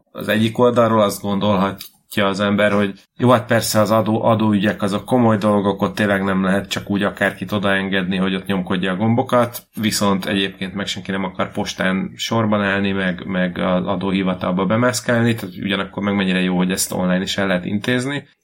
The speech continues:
és akkor itt kell találni valami, valami középutat, ami, ami mégsem, mégsem ilyen szintű biometrikus azonosítási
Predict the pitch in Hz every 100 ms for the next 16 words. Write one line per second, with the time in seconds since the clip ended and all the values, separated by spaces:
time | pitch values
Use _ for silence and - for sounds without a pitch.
0 | - - - - 101 98 - 95 90 98
1 | 92 95 98 98 95 98 95 - 95 101
2 | 95 90 90 90 104 98 90 95 95 95
3 | 95 - _ 92 92 92 90 95 90 -
4 | 98 95 92 - - 95 - 101 95 95
5 | 92 98 92 101 101 - _ 180 - 64
6 | 62 - 71 - - 104 101 98 98 -
7 | 107 92 107 - - - - 104 98 104
8 | 95 107 87 104 98 - - - - 107
9 | 104 104 95